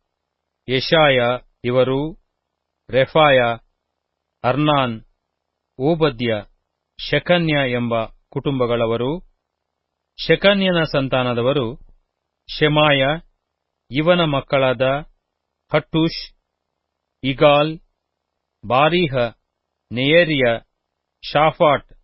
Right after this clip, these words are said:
ಒಟ್ಟು ಆರು ಮಂದಿ. ನೆಯರ್ಯನ ಮಕ್ಕಳು ಎಲ್ಯೋಗೇನೈ, ಹಿಜ್ಕೀಯ, ಅಜ್ರಿಕಾಮ್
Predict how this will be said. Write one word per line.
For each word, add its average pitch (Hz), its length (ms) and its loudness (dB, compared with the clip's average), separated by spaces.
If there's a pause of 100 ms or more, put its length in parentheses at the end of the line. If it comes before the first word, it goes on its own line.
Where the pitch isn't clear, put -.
(420)
ಒಟ್ಟು 131 500 -6 (460)
ಆರು 156 280 4
ಮಂದಿ. 113 420 -4 (1200)
ನೆಯರ್ಯನ 175 640 2 (340)
ಮಕ್ಕಳು 139 420 0 (1080)
ಎಲ್ಯೋಗೇನೈ, 151 880 0 (500)
ಹಿಜ್ಕೀಯ, 160 720 -2 (920)
ಅಜ್ರಿಕಾಮ್ 135 840 -2